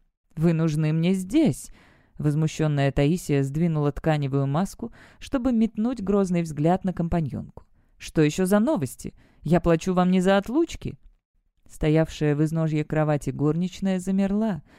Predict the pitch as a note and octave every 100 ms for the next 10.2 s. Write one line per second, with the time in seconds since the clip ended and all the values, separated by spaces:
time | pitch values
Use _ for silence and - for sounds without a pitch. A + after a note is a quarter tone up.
0 | - - F3 F3+ F3 D#3+ D3+ - D#3+ D3+
1 | - - C#3 F#3 F#3 B2 B2 C#3+ C#3 C#3
2 | F#3 G3+ - G3+ - - F#3+ F#3 - _
3 | _ _ _ _ - F3 A3 A#3 B3 A#3
4 | C#4 A3+ E3 E3 G3+ G#3 D#3+ - F#3+ D4
5 | F4 E4+ F4 D#4+ C#3 B2+ - - C#3+ -
6 | _ _ - G3 F#3 F#3 E3+ E3 D#3 -
7 | F3 F3+ E3 D#3 D3+ D#3 - F3+ D#3+ D3+
8 | D3+ _ _ _ _ _ D3+ D3 E3 -
9 | F#3 F#3 D#3 D3+ - F3 - D#3 - G3
10 | E3 -